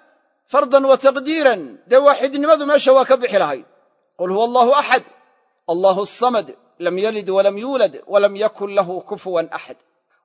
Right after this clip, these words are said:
Ubad markaas sinaba uguma sugnaan. "لا بالتوالد ولا بالتبني." Ubadku marna waxa weeye xaqiiqatan cid la dhalo ayaa ubad noqota.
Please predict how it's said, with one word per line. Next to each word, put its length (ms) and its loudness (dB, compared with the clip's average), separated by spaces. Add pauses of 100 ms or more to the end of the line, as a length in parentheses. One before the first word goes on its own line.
Ubad 260 4
markaas 360 2
sinaba 440 0
uguma 220 -4
sugnaan. 380 -18 (520)
"لا 160 2
بالتوالد 840 4
ولا 220 0
بالتبني." 840 -6 (540)
Ubadku 300 2
marna 300 2
waxa 220 2
weeye 320 2
xaqiiqatan 640 -4
cid 120 -2
la 160 2
dhalo 300 4
ayaa 240 0
ubad 240 -2
noqota. 460 -2